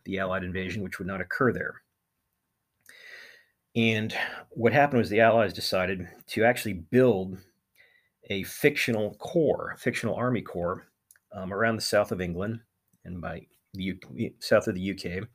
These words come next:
And this corps would be entirely fictitious. It would be entirely made up of dummy planes. What I mean by that is planes that were made out of plywood, just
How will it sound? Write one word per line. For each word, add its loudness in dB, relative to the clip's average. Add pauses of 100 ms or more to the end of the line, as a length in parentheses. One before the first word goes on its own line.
(600)
And 0
this -4
corps 6
would 8
be -2
entirely 4
fictitious. -2
It -14
would -4
be -6
entirely 0
made 0
up -4 (580)
of -4 (1500)
dummy 2
planes. 0
What -2
I -2
mean -6
by 0
that -2
is -6
planes -6
that -6
were -10
made -6
out -2
of -12
plywood, -2 (140)
just -10